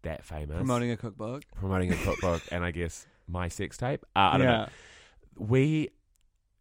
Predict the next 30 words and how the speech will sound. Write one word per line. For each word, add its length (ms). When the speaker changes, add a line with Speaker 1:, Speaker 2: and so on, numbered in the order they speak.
Speaker 1:
just, 280
like, 160
I'm 80
like, 100
we 100
should 200
never 320
push, 480
like, 280
the 80
way 120
that 200
Ellen 340
also 640
pushes 640
her 140
capitalism, 800
you 120
know, 140
like, 400
Speaker 2:
It's, 260
yes. 360
Speaker 1:
her 160
brand. 540
I'm 100
just 140
like, 220
it 100
just 280
gets, 280